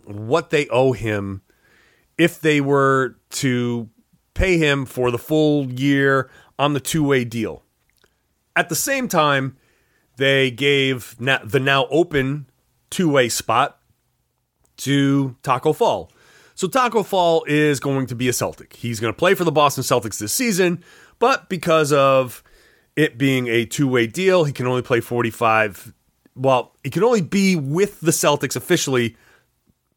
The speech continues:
forty-five days out of this for the season. That counts as a practice day, all of that stuff. So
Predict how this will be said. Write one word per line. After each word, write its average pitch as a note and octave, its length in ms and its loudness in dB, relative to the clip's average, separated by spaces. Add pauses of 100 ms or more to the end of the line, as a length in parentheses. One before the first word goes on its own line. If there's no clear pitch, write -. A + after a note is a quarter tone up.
(220)
forty-five D3+ 560 2
days A2 440 0 (1040)
out C3+ 160 2
of A2 120 -4
this A2 200 -6 (240)
for C#3+ 200 0
the B2+ 80 -4
season. G2 400 -6
That C#3+ 160 -2
counts E3 240 0
as A#2 100 -8
a A2+ 60 -8
practice F3 420 -2
day, D#3+ 460 0 (340)
all D3 160 2
of C3+ 60 2
that A2+ 120 0
stuff. F2 280 -6
So B2+ 340 2